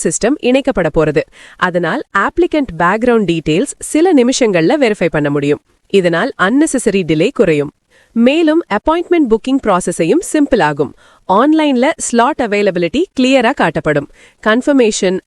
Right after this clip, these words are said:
அப்டேட்ஸ் எல்லாமே எஸ் எம் எஸ் மற்றும் இமெயில் மூலம் வரும். அதனால் மொபைல் நம்பர் மற்றும் இமெயில் ஐ டி ஆக்டிவா இருக்கணும். ஓ டி பி வெரிஃபிகேஷன் போன்ற செக்யூரிட்டி லேயர்ஸ் கூட அதிகரிக்கப்படும்.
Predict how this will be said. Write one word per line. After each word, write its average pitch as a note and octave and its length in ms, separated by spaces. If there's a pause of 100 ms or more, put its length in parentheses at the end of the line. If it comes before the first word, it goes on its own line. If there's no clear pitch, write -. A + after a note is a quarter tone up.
அப்டேட்ஸ் F3+ 600
எல்லாமே G#3+ 640
எஸ் - 260
எம் C#4+ 120
எஸ் C4 240
மற்றும் G#3 400
இமெயில் C#4 380
மூலம் F3+ 300
வரும். D#3+ 260 (300)
அதனால் F3 480
மொபைல் G3 480
நம்பர் G3 380
மற்றும் G3 440
இமெயில் C4+ 400
ஐ D#3+ 160
டி B3 160 (100)
ஆக்டிவா A3 560
இருக்கணும். D3+ 300 (360)
ஓ C4+ 240
டி F4+ 140
பி C#4+ 160
வெரிஃபிகேஷன் F3+ 640
போன்ற E3 280
செக்யூரிட்டி D4 600
லேயர்ஸ் F3 380
கூட B3 300
அதிகரிக்கப்படும். D#3+ 640